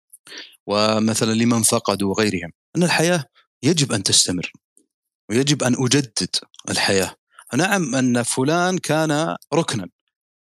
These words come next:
لكن ثمة قدرة على أن تستمر الحياة مع بناء هذا الركن مرة أخرى.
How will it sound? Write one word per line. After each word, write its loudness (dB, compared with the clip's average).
لكن 2
ثمة 2
قدرة 0
على 0
أن 0
تستمر 2
الحياة 0
مع 0
بناء 2
هذا 2
الركن -2
مرة -4
أخرى. -12